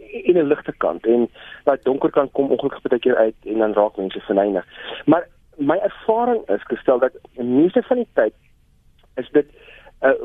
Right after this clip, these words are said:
word vriendskappe verbreek met mense wat nie net, dis nie slegte mense nie, dis nie dat men-, dat daai mense iets verkeer of enige ding nie, maar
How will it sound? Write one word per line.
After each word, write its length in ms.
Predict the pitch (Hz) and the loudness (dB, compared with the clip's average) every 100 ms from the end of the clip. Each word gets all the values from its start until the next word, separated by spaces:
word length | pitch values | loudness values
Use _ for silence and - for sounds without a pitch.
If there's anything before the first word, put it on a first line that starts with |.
| 131 | 0
word 200 | 143 147 | 0 0
vriendskappe 380 | 202 196 202 202 | -4 0 -2 -2
verbreek 480 | 180 - 135 156 | -6 -2 2 2
met 160 | 185 - | 0 0
mense 300 | 110 120 156 | 2 2 0
wat 140 | 156 | 0
nie 100 | 233 262 | 2 4
net, 240 | 196 - | 2 2
dis 120 | 151 | -2
nie 100 | 165 | 0
slegte 360 | - 131 - 104 | 0 0 0 -4
mense 400 | 101 139 175 190 | 0 2 2 2
nie, 80 | 185 | 0
dis 120 | 135 | 0
nie 80 | 170 | 0
dat 120 | 139 | -2
men-, 280 | 107 113 120 - | 0 -2 -2 0
dat 100 | 117 | 0
daai 180 | 107 117 | 2 2
mense 320 | 131 135 123 | -2 0 -2
iets 180 | 113 - | -4 -6
verkeer 480 | 95 - 220 226 | -6 -2 4 4
of 100 | 175 | 2
enige 260 | 143 139 147 | 0 2 2
ding 160 | 123 113 | 0 0
nie, 140 | 113 - - - | -2 -6 -20 -10
maar 140 | - | -4